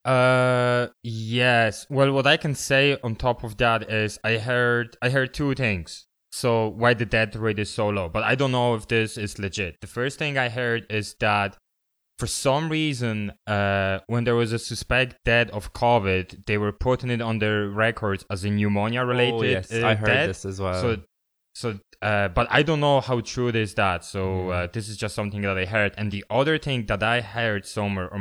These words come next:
Speaker 1: maybe just read, I don't remember, is that this is a new form of the virus that has mutated, that the, the infection, infection level stayed the same or is even higher, but it's not as deadly. But I don't,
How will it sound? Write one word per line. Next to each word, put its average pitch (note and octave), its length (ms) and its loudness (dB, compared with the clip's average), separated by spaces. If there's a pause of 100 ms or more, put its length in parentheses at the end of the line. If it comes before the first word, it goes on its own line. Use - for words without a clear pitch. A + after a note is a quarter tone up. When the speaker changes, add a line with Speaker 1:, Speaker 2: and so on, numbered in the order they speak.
Speaker 1:
maybe G2+ 160 -2 (140)
just - 160 -10 (200)
read, F#2+ 540 -2
I G2+ 100 -6
don't G2+ 280 -4
remember, G2+ 280 -2 (140)
is G2 160 -10
that G#2+ 220 -2 (580)
this B2+ 160 -2
is C3 160 -2
a B2+ 80 2
new C#3+ 600 2
form C#3+ 500 -2
of C3+ 160 -4
the C#3 60 0 (140)
virus D3 260 0
that A#2 200 -2
has B2 160 -4
mutated, C#3 640 -2 (160)
that A2+ 240 0
the, A2 420 -2
the A#2 100 -6 (100)
infection, A#2 880 -6
infection B2 540 -6 (240)
level A2 260 0
stayed A2 420 -2
the G#2+ 80 -6 (140)
same B2+ 240 -2
or A2+ 160 -2
is G2+ 260 -10
even G#2+ 240 -6 (120)
higher, C3 280 0 (320)
but G#2+ 140 -2
it's A2+ 200 -4
not A2+ 120 -2
as G#2 160 -4
deadly. G#2+ 500 -2
But A#2 160 -2
I B2 100 0
don't, C3 400 -4